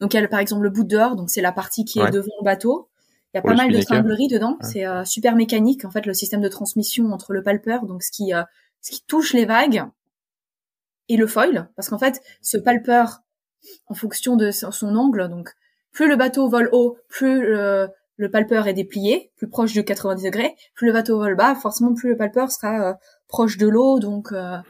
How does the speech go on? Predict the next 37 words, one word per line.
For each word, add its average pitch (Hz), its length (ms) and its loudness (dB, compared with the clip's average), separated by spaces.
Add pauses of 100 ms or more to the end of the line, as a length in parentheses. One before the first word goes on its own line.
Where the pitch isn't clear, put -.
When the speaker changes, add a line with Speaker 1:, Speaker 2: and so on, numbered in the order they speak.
(100)
Speaker 2:
À 175 80 4
quoi - 160 -2
ça - 140 2
sert 120 240 0
Speaker 1:
donc 104 80 4
Speaker 2:
d'ailleurs ? 101 160 2
Parce - 140 -10
que 104 100 -2
je, 87 140 -4
je, 107 260 0
je 104 160 2
le 120 60 4
vois 143 200 0
sur 139 120 -2
les 107 200 2
images, 131 280 2
mais 110 100 -2
je, - 80 -6 (100)
je - 100 -16
me - 40 -14
suis - 80 -18
toujours 139 160 -8
posé 123 160 2
la 107 60 4
question, - 320 -6
à 113 80 -4
quoi 139 200 -4
sert 135 240 -8
ce - 120 -16
truc-là ? - 460 -12 (180)
Speaker 1:
Mais 226 120 4
justement, 247 460 4
en - 40 0
fait, 302 240 0 (260)
donc 233 180 2 (400)
c'est - 240 -2
lié, 233 680 2